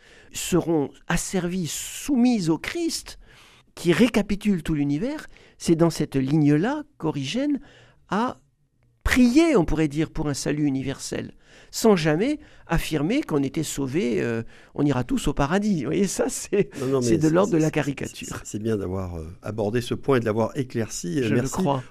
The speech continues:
Speaker 2: On arrive à la fin de cette émission. Bon, ce qu'on peut dire, c'est que vous avez plusieurs fois utilisé ce mot de source, hein, concernant Origène. Derrière Origène, on entend Origine, et il reste aujourd'hui, euh,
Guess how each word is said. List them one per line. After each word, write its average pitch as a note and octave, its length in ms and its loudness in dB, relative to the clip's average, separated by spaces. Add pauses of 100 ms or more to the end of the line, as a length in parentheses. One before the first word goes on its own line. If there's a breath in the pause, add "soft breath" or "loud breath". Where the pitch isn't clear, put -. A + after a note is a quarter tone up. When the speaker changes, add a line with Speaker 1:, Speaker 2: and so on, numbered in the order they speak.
Speaker 2:
On C3+ 120 2
arrive D3 240 2
à C3+ 100 2
la C#3 80 2
fin D3+ 140 0
de D3 60 0
cette - 220 -6
émission. C#3 440 2
Bon, B2 180 4
ce - 80 -6
qu'on B2 120 -4
peut B2+ 100 -4
dire, A#2+ 160 0
c'est - 160 -6
que F2+ 240 -6 (420 loud breath)
vous G2+ 100 -6
avez A2 120 0
plusieurs C#3 240 -2
fois C3+ 140 0
utilisé A2+ 300 -2
ce A#2+ 180 -4
mot A#2+ 160 0
de A2 100 -6
source, - 500 -6
hein, A#2 120 -2
concernant G2+ 580 -2
Origène. G#2+ 520 2 (140)
Derrière G#2 300 -2
Origène, G2+ 360 -2
on F2+ 120 -2
entend F2+ 340 -6
Origine, A#2 520 0 (300 loud breath)
et B2 80 2
il G#2+ 100 0
reste A#2+ 300 -2
aujourd'hui, G#2+ 520 0
euh, F2+ 60 4